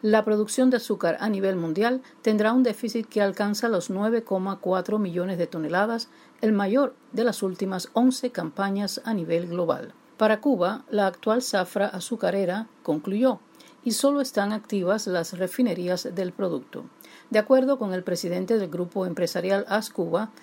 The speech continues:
el incumplimiento en la producción de caña ha sido la causa de la disminución de la producción de azúcar y sus derivados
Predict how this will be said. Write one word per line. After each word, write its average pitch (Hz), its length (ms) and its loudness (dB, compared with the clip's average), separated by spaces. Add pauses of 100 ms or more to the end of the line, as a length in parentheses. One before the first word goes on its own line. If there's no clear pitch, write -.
(160)
el 220 100 0
incumplimiento 208 800 0
en 202 140 -4
la 180 120 0
producción 185 480 0
de 254 120 0
caña 190 520 -4 (260)
ha 254 100 2
sido 202 340 2
la 160 160 2
causa 190 460 -2
de 190 140 -4
la 190 120 0
disminución 185 640 -2
de 254 80 2
la 202 100 -2
producción 185 480 -6
de 170 120 -2
azúcar 240 500 -2 (220)
y 208 100 -4
sus 208 320 -2
derivados 196 680 0